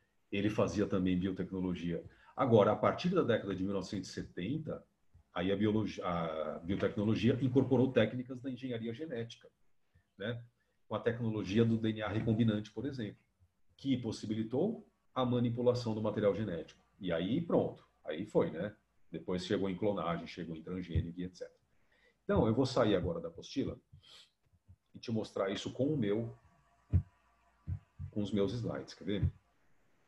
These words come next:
Que da-, também depois eu vou te mandar, né? Biotecnologia, mas focando na engenharia genética, gente. E aí nós temos logo de cara esse conceito aqui, ó, que também é super importante,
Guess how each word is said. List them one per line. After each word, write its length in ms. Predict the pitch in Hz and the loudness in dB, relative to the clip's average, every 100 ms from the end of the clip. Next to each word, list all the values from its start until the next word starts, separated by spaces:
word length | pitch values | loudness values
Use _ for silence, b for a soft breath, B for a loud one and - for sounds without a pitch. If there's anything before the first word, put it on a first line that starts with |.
| _ _ _ _ - - | _ _ _ _ -20 -14
Que 80 | - | -4
da-, 180 | 95 92 | -2 0
também 320 | - 92 98 | 2 2 2
depois 240 | 95 101 | 2 2
eu 60 | 92 | 2
vou 100 | 92 | -2
te 140 | - | -4
mandar, 360 | 101 98 69 - | -4 -4 -6 -6
né? 320 | 92 110 113 B B B B B - | -2 -2 -2 B B B B B -10
Biotecnologia, 840 | 107 165 - 107 117 120 113 180 233 | 2 6 8 8 8 6 8 8 6
mas 680 | 147 143 165 180 - - - _ _ _ _ | 6 2 -2 -8 -12 -14 -20 _ _ _ _
focando 480 | - 127 117 117 123 | -6 -4 -2 -2 0
na 80 | 123 | -2
engenharia 340 | 120 107 110 | -2 -2 -2
genética, 480 | 123 110 - - - | -2 -2 -4 -8 -6
gente. 480 | 90 - - - - - - _ - | -6 -6 -10 -14 -20 -20 -20 _ 2
E 120 | 123 | 6
aí 100 | 135 | 8
nós 160 | 165 - | 6 4
temos 240 | 160 135 | 4 6
logo 240 | 147 170 | 6 4
de 100 | 170 | 2
cara 220 | - 147 143 | -2 -2 -2
esse 180 | 139 | -4
conceito 460 | - 143 - 123 120 | -2 -2 -2 -2 -4
aqui, 240 | 143 - | -8 -8
ó, 60 | - | -10
que 160 | - - | -12 -12
também 220 | 90 90 | -8 -8
é 20 | |
super 260 | - - 98 | -6 -6 -6
importante, 640 | 92 104 - 80 - | -6 -8 -8 -16 -14